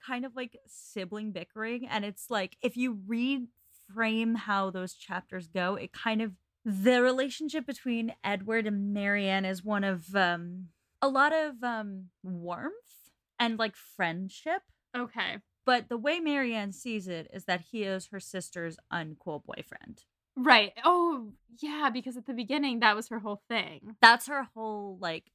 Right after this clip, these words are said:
Speaker 1: perception of Eddie. So, like, when Marianne's saying these things, she's trying to poke at him a little bit, partially to, like,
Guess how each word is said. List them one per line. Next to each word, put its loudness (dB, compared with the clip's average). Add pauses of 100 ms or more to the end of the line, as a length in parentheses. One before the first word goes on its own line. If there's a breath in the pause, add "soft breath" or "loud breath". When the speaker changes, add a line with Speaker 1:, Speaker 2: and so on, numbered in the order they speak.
(220)
Speaker 1:
perception -6
of -12 (160)
Eddie. -20 (360 soft breath)
So, -4
like, -4 (180)
when 0
Marianne's -4
saying -6
these -8
things, -6
she's -10
trying -8 (100)
to -6 (100)
poke -4
at -4
him -6
a -2
little -4
bit, -4
partially -2
to, -8
like, -4